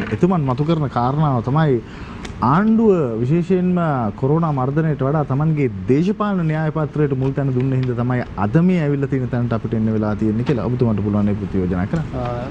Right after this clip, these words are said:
Speaker 2: ස්තුතියි පියාල. ඇත්තටම අද මේ සුලිය වැඩසටහන ආරාධනය සම්බන්ධයෙන්, අ, මම හිතන්නේ හෙට්ට අප්පුහාමි අපේ ගරු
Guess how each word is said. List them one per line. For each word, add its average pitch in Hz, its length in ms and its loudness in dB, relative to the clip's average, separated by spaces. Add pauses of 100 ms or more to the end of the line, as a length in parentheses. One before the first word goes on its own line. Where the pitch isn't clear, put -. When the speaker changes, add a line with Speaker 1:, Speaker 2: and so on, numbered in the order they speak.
(320)
Speaker 2:
ස්තුතියි 143 340 0
පියාල. 135 260 0
ඇත්තටම 123 300 -4
අද 123 180 0 (1000)
මේ - 140 -2
සුලිය 123 320 2
වැඩසටහන 113 580 -2
ආරාධනය 110 440 0
සම්බන්ධයෙන්, 123 600 2 (1300)
අ, - 100 0 (280)
මම 123 140 4
හිතන්නේ 139 500 4
හෙට්ට 123 220 -2
අප්පුහාමි 135 560 2 (460)
අපේ 131 280 4
ගරු 127 220 4